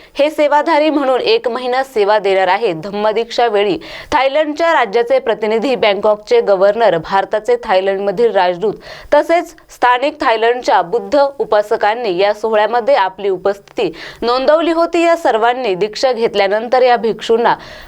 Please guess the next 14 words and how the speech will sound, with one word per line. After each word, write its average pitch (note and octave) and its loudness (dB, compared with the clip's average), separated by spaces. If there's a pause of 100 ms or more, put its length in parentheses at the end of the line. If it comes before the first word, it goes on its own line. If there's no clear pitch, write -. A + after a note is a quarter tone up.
(180)
प्रशिक्षित D4+ -2 (100)
करण्यात A3 0
येणार G3 2
आहे. G#3 -2
चार G#3+ 0
जानेवारीपर्यंत G3 0
या F#3+ 2
सर्वांना G#3 0 (340)
प्रशिक्षण D#4 2
देण्यात B3 2
येणार G#3+ 4
असून A3+ 0
एक G#3+ 0
महिनाभर G3+ 0